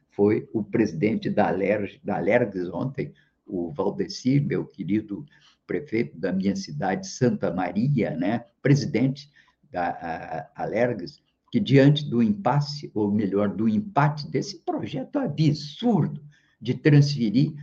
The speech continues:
dinheiro dos gaúchos para obras federais. Por que que não usaram pro-, o dinheiro federal para concluir essas obras aqui?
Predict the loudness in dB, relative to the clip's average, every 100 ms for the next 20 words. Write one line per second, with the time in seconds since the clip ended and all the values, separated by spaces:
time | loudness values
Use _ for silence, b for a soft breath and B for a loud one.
0 | B B B -2 2 2 2 4 6 4
1 | 2 -4 _ -2 2 2 4 2 4 2
2 | 0 -2 -4 0 2 4 2 0 -2 0
3 | 0 2 -2 0 -2 -2 -8 b b _
4 | -4 4 4 4 2 2 2 2 0 0
5 | -4 -8 _ -20 _ -2 -2 0 -4 -2
6 | -4 -2 -4 2 2 2 -2 -4 -2 -4
7 | -2 -4 -4 -8 -6 -8 -6 -4 0 -2
8 | -4 -8 -8 -8 -4 -4 -6 -10 -12 -10
9 | -12